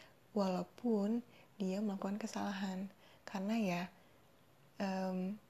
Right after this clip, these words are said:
apa sih namanya, kita kalau misalkan ada orang yang, em, ngejahatin kita atau misalkan ada orang yang buat salah ke kita, kita tuh se-, tend to atau cenderung,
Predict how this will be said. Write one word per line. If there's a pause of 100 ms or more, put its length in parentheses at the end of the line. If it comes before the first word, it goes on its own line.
(140)
apa
sih
namanya,
kita (260)
kalau
misalkan (100)
ada
orang
yang, (640)
em,
ngejahatin
kita
atau
misalkan
ada
orang
yang (800)
buat
salah (100)
ke
kita,
kita
tuh (420)
se-, (320)
tend
to (480)
atau
cenderung,